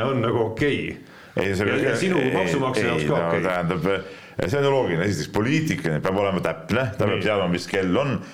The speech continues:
Speaker 2: kelle on tarvis, eks ole, nii. Kell tuleb osta, sest see on
Speaker 1: Telefonist ei saa vaadata.
Speaker 2: Ei, telefonist, see tähendab, kui telefonist vaatad, mina pole, mina eluaeg kella, sa ise kannad ka kella ju.
Speaker 1: Jah.
Speaker 2: Sa ei vaata telefonist kella ju.
Speaker 1: Kusjuures see on sama mark, mis, äh,
Speaker 2: Nii,
Speaker 1: Maris lõpuks
Speaker 2: nii,
Speaker 1: ostis.
Speaker 2: nii, nii, kas see mitte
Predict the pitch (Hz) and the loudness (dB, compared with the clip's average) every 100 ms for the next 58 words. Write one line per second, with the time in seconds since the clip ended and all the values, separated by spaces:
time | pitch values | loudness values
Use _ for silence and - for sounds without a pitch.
0 | - 104 110 123 135 90 71 53 - - | -6 -2 2 2 2 0 -2 -8 -12 -14
1 | - - 60 78 71 - - - 90 95 | -6 -6 -2 -2 -2 -6 -20 -4 -2 0
2 | 104 151 190 - 170 - 117 120 120 98 | 2 2 0 0 -4 -2 0 0 0 0
3 | - 107 113 98 73 78 156 143 82 80 | 0 0 0 0 -2 -2 2 2 0 -2
4 | 87 127 127 107 90 98 156 165 - 78 | 0 0 2 2 2 2 2 2 0 -2
5 | 80 104 101 - 78 - - 131 123 104 | -2 0 0 0 -4 -6 -2 2 2 2
6 | 131 123 147 127 143 120 117 113 170 120 | 2 2 2 4 4 2 2 2 2 0
7 | 127 120 135 113 73 65 - - 101 131 | 0 0 0 0 2 0 -2 -2 0 2
8 | 165 92 117 95 82 104 90 76 69 65 | 2 2 0 2 0 0 0 0 0 -2
9 | - 117 101 113 117 123 117 139 - 98 | 0 0 2 0 2 0 0 -2 -2 -2
10 | 92 - 110 101 85 78 - - 87 113 | -2 0 0 2 2 0 -2 -2 0 2
11 | - - 87 87 117 151 185 - - - | 2 0 2 2 2 2 2 0 -8 0
12 | 113 147 175 160 156 - 160 160 160 | 2 4 2 2 0 2 0 2 2